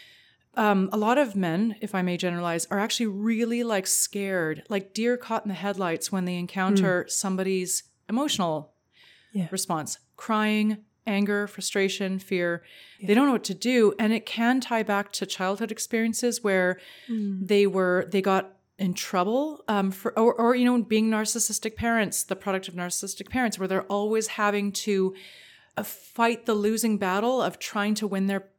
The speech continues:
Speaker 1: parents' affection or trying to fix their
Speaker 2: Hmm.
Speaker 1: parents' lives and always being set up for failure. So, and because men are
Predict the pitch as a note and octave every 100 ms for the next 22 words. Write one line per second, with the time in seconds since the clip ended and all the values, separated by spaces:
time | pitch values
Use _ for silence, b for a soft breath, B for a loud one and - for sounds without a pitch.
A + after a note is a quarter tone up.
0 | G3+ F#3+ F#3+ F#3+ F#3+ F#3+ - A3+ - F#3+
1 | - G3+ F#3+ - A3 G#3 F#3+ F3 D#3+ F#3+
2 | F#3 F#3+ F3+ F#3+ G3+ G#3 G#3 - b b
3 | b b b b b b b - A3+ G#3
4 | - A3 A3 A3+ G#3+ - B B B -
5 | G#3+ G3 G#3 F#3+ - F#3 - A#3+ B3 F3+
6 | D#3+ G3+ F#3+ _ _ _ - A#3 G#3 G3+
7 | A#3+ A#3+ A#3+ C4 B3 A#3+ A#3+ A3+ G3+ F#3